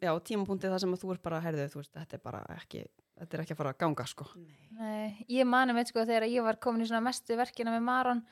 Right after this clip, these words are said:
Speaker 3: að þá hugsaði ég bara, „Þetta er, þetta verður seinasta fæðingi mín, ég á aldrei eftir að gera þetta aftur, bara,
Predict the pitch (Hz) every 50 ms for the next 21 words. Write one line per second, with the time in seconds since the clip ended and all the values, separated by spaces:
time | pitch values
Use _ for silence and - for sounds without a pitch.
0 | - _ _ _ _ - 233 254 254 254 254 254 240 - 240 226 214 208 208 202
1 | 196 196 190 185 - - _ _ _ _ _ - 226 226 214 220 214 208 - _
2 | _ _ _ _ _ - 202 226 214 - _ - 226 226 - 226 226 220 220 -
3 | 285 277 294 294 277 254 226 - 294 285 277 285 359 311 277 285 254 226 214 -
4 | 277 330 - 294 269 247 269 240 277 269 254 277 277 294 294 - - 285 247 240
5 | 233 226 214 214 202